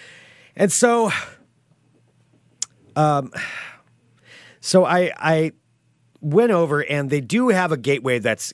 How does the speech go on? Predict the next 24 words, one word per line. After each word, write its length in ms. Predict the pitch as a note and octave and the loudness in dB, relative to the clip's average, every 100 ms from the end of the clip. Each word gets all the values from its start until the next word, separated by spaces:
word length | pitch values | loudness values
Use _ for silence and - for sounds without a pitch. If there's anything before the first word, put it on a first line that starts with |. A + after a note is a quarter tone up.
| _ | _
clearly, 500 | - G#3 B3 B3+ D#3 | -4 2 2 2 -2
I 80 | C#3+ | -2
don't 180 | G3+ | -2
think 140 | F#3 D3 | -4 -6
you 60 | D3+ | -6
would 120 | A2 | -4
be 100 | C3+ | -2
able 120 | B2 | -2
to 100 | A2+ - | -4 -6
open 280 | A#2+ C#3+ C#3+ | -4 -2 -4
it. 200 | C#3+ - | -4 -6
Like, 160 | G2+ | -6
it's 140 | G2 - | -6 -2
so 420 | C#3+ B2+ A#2 - _ - | 0 2 0 -6 _ -10
rotted, 520 | G#2+ A#2+ A#2+ A#2+ A2 | -2 0 2 0 -2
and, 200 | G2 F2+ | -6 -8
and 340 | A2 G2 F#2 - | -8 -8 -8 -8
I 80 | |
think 220 | G2+ D3 B2 | -4 -4 -2
it 20 | |
would 120 | G2+ | -4
probably 240 | A#2+ A2 | -4 -4
fall 300 | F#2+ A#2 G#2+ | -4 -2 0
over. 280 | G#2 G2+ C3+ | -2 -4 -6